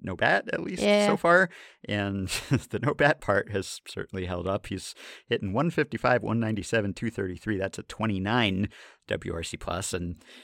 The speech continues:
Speaker 1: he is with a new team and obviously was a, a big piece of a high-profile trade. So I guess that's a little extra pressure, perhaps, even if it doesn't come with the salary of some of these other players. But,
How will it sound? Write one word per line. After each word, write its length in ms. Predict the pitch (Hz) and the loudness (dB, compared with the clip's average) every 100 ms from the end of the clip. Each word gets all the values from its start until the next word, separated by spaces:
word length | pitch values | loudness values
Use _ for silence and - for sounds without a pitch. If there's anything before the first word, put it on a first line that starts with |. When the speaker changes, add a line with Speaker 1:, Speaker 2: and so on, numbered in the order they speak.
| - | -4
Speaker 1:
he 140 | 165 | 2
is 260 | 180 151 - | 2 2 -4
with 200 | 139 156 | 4 6
a 40 | 147 | 6
new 140 | 143 | 4
team 400 | 139 139 120 143 | 2 2 4 4
and 80 | 127 | 2
obviously 420 | 117 113 107 120 | 2 0 -2 0
was 200 | 110 104 | 0 2
a, 160 | 113 104 - | 2 2 0
a 180 | 107 104 _ - | 0 -2 _ -4
big 180 | 101 - | -4 -6
piece 300 | - 117 113 | -6 -4 2
of 180 | 113 104 | 2 4
a 200 | 107 107 107 | 4 2 0
high-profile 560 | 104 101 - 107 107 104 | -2 -2 0 0 4 2
trade. 420 | - 113 95 98 | 2 2 2 2
So 120 | 104 | 0
I 80 | 101 | 0
guess 260 | - 98 - | 0 -2 -2
that's 240 | 92 - | -8 -6
a 60 | 90 | -6
little 320 | 87 90 95 - - | -4 -4 -6 -8 -12
extra 340 | - - 90 | -10 -6 -6
pressure, 520 | 80 101 90 95 95 | -2 -2 -2 -2 -4
perhaps, 480 | - 90 87 90 - | -6 -8 -8 -8 -8
even 160 | 90 - | -6 -8
if 100 | - | -8
it 80 | 92 | -6
doesn't 280 | 98 - | -6 -6
come 180 | - 92 | -6 -4
with 220 | 92 90 | -2 -4
the 80 | 110 | -4
salary 560 | - 156 139 107 110 147 - - - | 4 8 10 8 4 0 -6 -18 -10
of 140 | - 107 | -4 -2
some 160 | 104 | 0
of 140 | 98 90 | -2 -2
these 200 | 98 90 | -4 0
other 200 | 92 92 | 0 0
players. 480 | - 95 95 101 - | 0 2 2 0 0
But, 260 | 104 98 | 2 2